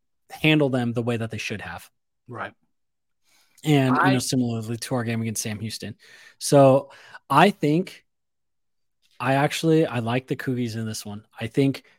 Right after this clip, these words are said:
Speaker 1: after two weeks of a ho-hum performance, it's, I think we're gonna come out fired up. I think guys are gonna be excited to be playing on an S E C stadium. I think Kalani does really well in these revenge games. See, this is a lot of vibes to, like, maybe Wisconsin.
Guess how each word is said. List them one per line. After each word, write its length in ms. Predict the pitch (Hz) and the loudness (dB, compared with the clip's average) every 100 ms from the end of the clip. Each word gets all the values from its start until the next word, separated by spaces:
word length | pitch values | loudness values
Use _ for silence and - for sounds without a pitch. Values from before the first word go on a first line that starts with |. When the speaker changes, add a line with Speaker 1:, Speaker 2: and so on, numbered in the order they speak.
| _ | _
Speaker 1:
after 340 | - 123 - 127 | -4 -4 -2 -4
two 300 | 120 - 151 | 0 4 6
weeks 340 | 151 160 160 | 8 6 4
of 140 | 127 113 | -2 -2
a 100 | 110 | -4
ho-hum 460 | - 135 139 143 | 2 4 4 2
performance, 680 | 135 139 - 135 139 147 - | 0 -4 -2 -2 -2 -4 -4
it's, 240 | 135 120 123 | -6 -6 -6
I 120 | 120 | -6
think 340 | - 123 120 - _ _ | -2 -2 -4 -12 _ _
we're 100 | 120 | -4
gonna 200 | 113 110 | -2 -2
come 240 | 110 120 110 | -2 0 0
out 220 | 107 - - | -2 -6 -8
fired 300 | - 107 101 | -4 -4 -4
up. 260 | - 139 - | 0 0 0
I 60 | 107 | -6
think 240 | 117 107 | -6 -8
guys 280 | 110 107 107 | -8 -8 -8
are 40 | |
gonna 220 | 110 110 | -6 -6
be 220 | 104 107 101 | -6 -8 -8
excited 600 | 107 - 113 113 131 131 | -10 -6 -4 0 0 -2
to 100 | 113 | -4
be 140 | 110 | -4
playing 480 | 104 - 113 123 135 | -6 -6 -2 0 -2
on 140 | 113 | -4
an 120 | 104 104 | -6 -8
S 240 | 123 - | -8 -4
E 60 | 117 | -4
C 180 | - | -4
stadium. 600 | 110 - 113 117 139 156 165 - - - | -6 -4 -2 2 4 4 0 -12 -20 -8
I 100 | 117 | -4
think 240 | - 123 | -2 -2
Kalani 500 | - 120 117 120 135 | -2 0 2 2 0
does 200 | 127 110 | 0 -4
really 200 | 120 113 | -4 -4
well 460 | 107 107 104 117 143 | -4 -4 -4 -2 -2
in 140 | 135 | -2
these 240 | 120 113 113 | -2 -4 -6
revenge 420 | 107 101 113 113 | -8 -6 -6 -4
games. 360 | 123 127 156 | -2 -2 -2
See, 120 | - 123 | -4 -2
this 200 | 135 180 | 0 2
is 100 | 175 | 2
a 40 | |
lot 240 | 160 156 | 4 2
of 100 | 151 | 2
vibes 440 | 131 135 135 135 - | 2 2 2 0 -6
to, 60 | |
like, 220 | 127 113 117 | -6 -6 -4
maybe 220 | 120 120 | -4 -4
Wisconsin. 800 | 110 120 - 123 120 - 135 | -4 -6 -6 -6 -4 -2 -2